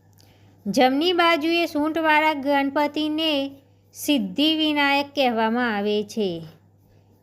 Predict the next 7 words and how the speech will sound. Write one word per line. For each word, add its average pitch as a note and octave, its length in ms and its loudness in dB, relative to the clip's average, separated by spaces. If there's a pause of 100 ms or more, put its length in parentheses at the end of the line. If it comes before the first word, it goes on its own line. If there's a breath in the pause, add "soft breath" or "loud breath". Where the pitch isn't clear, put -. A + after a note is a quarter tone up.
કડક D#4 400 4
નિયમો D#4 800 0
સાથે C#4+ 720 0
તેમની C4+ 480 -2
પૂજા B3+ 460 0
કરવી A#3 440 -2
જોઈએ. G3 680 -4